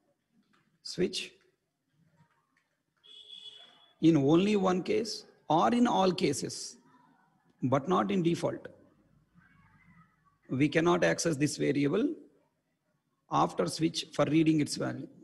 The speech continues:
Compiler will throw error. Why? If all cases value failed,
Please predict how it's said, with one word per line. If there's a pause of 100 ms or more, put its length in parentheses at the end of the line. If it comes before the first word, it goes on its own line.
(100)
Compiler
will
throw
error. (200)
Why? (1080)
If
all
cases
value
failed,